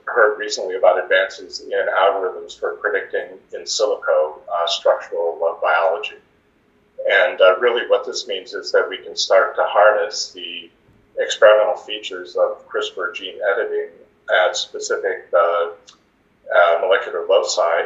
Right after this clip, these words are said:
and really begin to understand the relationship, structure-function relationships that link genotype to phenotype.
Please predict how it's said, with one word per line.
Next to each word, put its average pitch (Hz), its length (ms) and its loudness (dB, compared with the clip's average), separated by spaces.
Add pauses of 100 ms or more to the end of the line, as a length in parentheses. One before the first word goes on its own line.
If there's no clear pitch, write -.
and 95 160 -2
really 85 240 -2
begin 92 420 -8
to 92 160 -18 (400)
understand - 520 -4
the - 40 -8
relationship, - 840 -6
structure-function - 840 -4
relationships - 720 -6
that - 200 0
link 92 160 -6 (140)
genotype - 560 -6
to - 60 -20 (100)
phenotype. - 480 -12